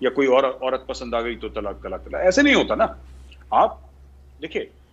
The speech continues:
आप या तो कुरान शरीफ को मानिए या मत मानिए, आप अपने हिसाब से उसको तोड़ मरोड़ के, and you are living in a country,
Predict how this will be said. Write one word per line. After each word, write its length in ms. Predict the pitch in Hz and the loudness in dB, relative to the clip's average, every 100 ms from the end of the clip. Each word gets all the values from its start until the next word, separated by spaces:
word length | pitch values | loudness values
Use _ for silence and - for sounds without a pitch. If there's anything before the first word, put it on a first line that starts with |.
| - | -6
आप 200 | 120 180 135 | -2 -2 -4
या 120 | 131 | -8
तो 300 | 185 190 - 135 | -8 -12 -12 -10
कुरान 220 | 117 123 | -10 -8
शरीफ 240 | 143 160 | -10 -10
को 100 | - | -8
मानिए 360 | 123 117 127 - - - | -8 -8 -10 -14 -16 -2
या 140 | 147 | 2
मत 200 | 131 101 - | 2 -2 -6
मानिए, 280 | 95 95 - _ 156 | -10 -10 -18 _ 0
आप 200 | 196 - | 2 2
अपने 300 | 143 190 220 | -4 -2 -4
हिसाब 320 | 98 - 127 | -4 0 0
से 140 | 131 170 | 0 -6
उसको 200 | 156 165 | -6 -8
तोड़ 240 | 151 156 | -4 -2
मरोड़ 260 | 147 143 - | 0 -2 -2
के, 180 | 190 107 | -6 -8
and 180 | - | -8
you 120 | - 226 | -6 -4
are 100 | 180 | -6
living 240 | 185 190 | -4 -2
in 120 | 185 | -2
a 80 | 160 | 0
country, 320 | 120 117 131 | -2 -2 -8